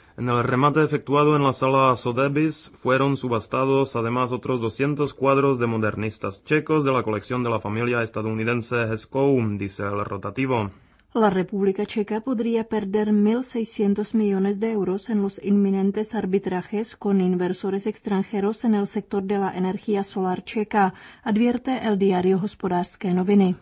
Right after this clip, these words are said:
Speaker 1: Los inversores están pidiendo a la República Checa de momento mil millones de euros. Sin embargo, la suma total podría alcanzar hasta mil seiscientos millones, admitió Radek Schnabel, experto del Ministerio de Hacienda, indica el rotativo.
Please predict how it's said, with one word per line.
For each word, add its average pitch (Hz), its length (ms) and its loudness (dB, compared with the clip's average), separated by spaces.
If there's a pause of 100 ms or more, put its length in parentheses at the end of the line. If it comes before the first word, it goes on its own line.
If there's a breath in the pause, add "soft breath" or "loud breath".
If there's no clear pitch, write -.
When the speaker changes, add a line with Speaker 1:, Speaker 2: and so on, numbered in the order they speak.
(120)
Speaker 1:
Los 113 160 -2
inversores 113 500 2
están 131 380 2
pidiendo 147 420 2
a 151 40 4
la 147 120 4
República 143 460 0
Checa 143 260 0
de 139 80 2
momento 131 460 0
mil 143 240 2
millones 135 380 0
de 117 80 2
euros. 143 360 4
Sin 110 140 -4
embargo, 139 500 2
la 113 240 4
suma 131 260 -2
total 147 300 0
podría 135 320 0
alcanzar 127 500 0
hasta 117 360 -2
mil 113 200 0
seiscientos 131 600 0
millones, 143 420 2
admitió 113 480 0
Radek 120 240 0
Schnabel, 131 400 -2
experto 120 400 -4
del 123 120 0
Ministerio 117 420 -2
de 117 100 2
Hacienda, 123 460 0
indica 107 420 -2
el 101 140 -2
rotativo. 101 600 -6